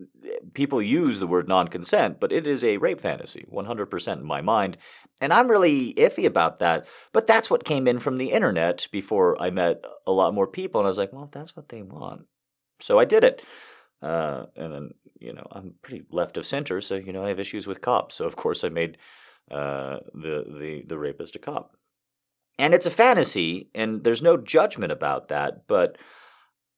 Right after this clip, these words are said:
I am an egotistical bastard. And so I was wondering: Is,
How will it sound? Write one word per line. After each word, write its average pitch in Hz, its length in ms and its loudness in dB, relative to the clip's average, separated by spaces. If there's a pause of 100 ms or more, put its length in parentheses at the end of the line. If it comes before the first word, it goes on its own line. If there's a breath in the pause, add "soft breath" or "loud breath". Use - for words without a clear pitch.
(680)
I 147 800 6 (1400)
am 139 200 2
an 123 200 0 (120)
egotistical 143 720 0
bastard. 131 640 -2 (420 soft breath)
And 113 160 -2
so 113 200 6
I 113 100 6
was 110 160 4
wondering: 120 300 -4
Is, 90 140 -6